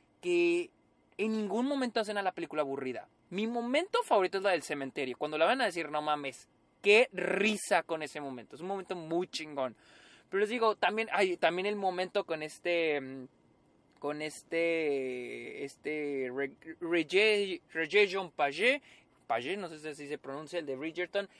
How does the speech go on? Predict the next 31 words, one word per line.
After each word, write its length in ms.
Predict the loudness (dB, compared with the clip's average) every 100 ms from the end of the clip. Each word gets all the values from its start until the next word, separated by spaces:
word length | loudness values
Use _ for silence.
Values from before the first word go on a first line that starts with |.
| -20 _
también 300 | 8 8 6
ese 160 | 2 0
momento 300 | -2 -4 -6
está 200 | -2 -2
muy 520 | -2 0 4 4 4
chingón. 600 | -2 -6 -4 -4 -4 -6 -12 -20 -16 -6
Y 60 |
les 100 | -2
digo, 180 | 2 0
todos 440 | 0 -2 0 0
los 140 | -4 -4
personajes 680 | -4 -4 -4 -4 -2 -4 -4
tienen 260 | -4 -4
su 160 | -4 -4
momento 760 | -2 -2 -2 -4 -4 -4 -6 -8
de 400 | -18 -2 0 0
brillar. 640 | -2 -6 2 4 4 0 _ -20 _ -8
Y 100 | -2
la 100 | 0
verdad 240 | 0 -2
fue 340 | 0 2 2 2
lo 200 | -4 -4 -4
que 240 | -6 -6 _ _ _ _ _ _ -20 -10
más 360 | 0 4 4
me 140 | 4 -2
gustó, 440 | -4 -8 -10 -10
los 200 | -6 -6
personajes. 720 | -2 -4 -2 -2 -2 -2 -6
Es 80 | -6
una 160 | 0 0
película 540 | 0 -2 2 4 4